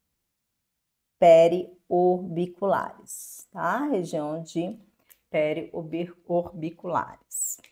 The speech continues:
Perfeito. Agora, todos esses pontos aqui são os pontos que eu vou trabalhar rugas. Agora, quais são os pontos que eu não vou trabalhar rugas, que são os pontos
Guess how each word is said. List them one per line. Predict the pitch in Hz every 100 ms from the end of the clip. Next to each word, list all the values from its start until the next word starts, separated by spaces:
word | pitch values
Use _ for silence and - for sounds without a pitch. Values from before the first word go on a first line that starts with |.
| _ _
Perfeito. | - 190 - - _ _ _ - _ -
Agora, | 392 277 294 311 208 135 - _ _ _ _ _
todos | - 440 440 -
esses | 233 220 196 180
pontos | - 190 180 175 185 180
aqui | 220 220 220 240 269 - -
são | _ 277 302
os | 294
pontos | - 220 233 240 247
que | - 247
eu | 202
vou | 214 208 214 -
trabalhar | 254 277 294 349 311 277 220 185 185 214 220
rugas. | - 156 120 - -
Agora, | 311 320 453 - _
quais | 508 679 -
são | _
os | 440 _
pontos | 285 277 -
que | -
eu | 262
não | 254 269 330 415 -
vou | 247 254
trabalhar | 247 214 202 202 196
rugas, | 196 175 180 196
que | -
são | 233 233
os | 226 -
pontos | 226 220